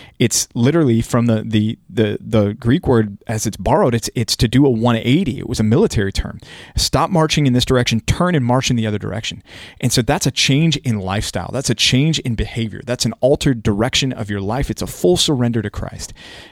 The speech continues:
Does that mean perfect sinlessness from that point forward? No. But it is that moment where we say, "I'm, I'm done living for myself. I'm turning, and now I'm living for Christ with everything that I have,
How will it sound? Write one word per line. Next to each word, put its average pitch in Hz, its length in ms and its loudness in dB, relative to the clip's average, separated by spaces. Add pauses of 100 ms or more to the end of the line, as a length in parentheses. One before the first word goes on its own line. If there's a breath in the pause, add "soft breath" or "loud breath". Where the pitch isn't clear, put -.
Does 113 140 2
that 127 120 0
mean 120 140 0
perfect - 480 0 (340)
sinlessness 156 560 0
from 131 140 0
that 127 160 0
point 143 180 0
forward? 160 340 2
No. 127 460 2 (720 loud breath)
But 123 240 0
it 123 120 2
is 147 360 4
that 160 160 0
moment 131 360 2
where 117 100 2
we 113 100 4
say, 110 200 2
"I'm, 110 300 0
I'm 107 120 0 (100)
done 143 240 2
living 165 220 0
for - 120 -6
myself. 120 480 2 (100)
I'm 104 180 -2 (140)
turning, 160 460 0
and 113 140 -4
now 104 120 2
I'm 101 100 0
living 120 480 4
for 127 160 0
Christ 110 400 2
with 110 200 2
everything 113 380 2
that 104 100 2
I 101 80 2
have, 98 340 0